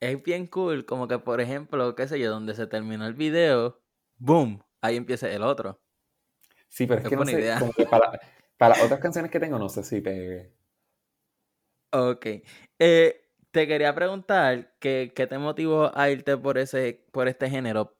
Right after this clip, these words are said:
Speaker 1: pero te quería preguntar, ¿qué género tú consideras que fue lo que escribiste, hiciste?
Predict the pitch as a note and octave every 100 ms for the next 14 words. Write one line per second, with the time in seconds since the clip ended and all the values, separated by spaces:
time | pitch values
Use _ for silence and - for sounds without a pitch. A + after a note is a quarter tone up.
0 | - B2+ B2 B2+ B2+ C#3+ D3 D3+ C#3 A#2
1 | G2+ - _ _ _ _ - E3 F#3+ G3
2 | F#3+ F3 D3 C3 B2 B2+ C3 C#3 C#3 C3+
3 | C3 B2+ - _ _ - A#2 A#2+ A2+ A2+
4 | A#2 A2+ G#2+ _ _ _ _ _ _ _
5 | A#2 - G#2+ G#2+ - A#2 G#2 G2 F#2 -
6 | F2